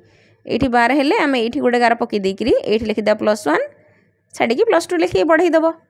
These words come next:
ସ୍କେଲରେ କଲେ ସାଇଜ୍ କରି କରିବ। ତେଣୁ ନଅ ବିଭକ୍ତକ ବାର ଯେଉଁ ଜାଗାରେ, ସେଇ ଜାଗାରେ ଚିହ୍ନ ମାରିବା। ଆଠ ବିଭକ୍ତକ ବାର ଯେଉଁ ଜାଗାରେ ମା-, ଚିହ୍ନ ମାରିବା। ଏଇଟା ଆମର ହେଲା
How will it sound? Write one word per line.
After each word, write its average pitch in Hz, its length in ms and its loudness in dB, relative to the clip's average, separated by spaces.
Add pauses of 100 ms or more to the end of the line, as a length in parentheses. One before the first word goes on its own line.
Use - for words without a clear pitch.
(280)
ସ୍କେଲରେ 359 440 0
କଲେ 403 200 0
ସାଇଜ୍ 247 260 -2
କରି 262 180 0
କରିବ। 196 280 0 (600)
ତେଣୁ 262 260 2
ନଅ 269 300 2
ବିଭକ୍ତକ 330 560 0
ବାର 311 280 4
ଯେଉଁ 320 200 0
ଜାଗାରେ, 294 280 0
ସେଇ 320 160 0
ଜାଗାରେ 320 260 2
ଚିହ୍ନ 330 240 2
ମାରିବା। 330 300 2 (160)
ଆଠ 233 280 2
ବିଭକ୍ତକ 294 520 2
ବାର 285 240 4
ଯେଉଁ 302 140 -2
ଜାଗାରେ 302 240 0
ମା-, 294 220 -2 (200)
ଚିହ୍ନ 285 260 0
ମାରିବା। 294 300 0 (2750)
ଏଇଟା 277 260 -2
ଆମର 302 200 0
ହେଲା 240 280 2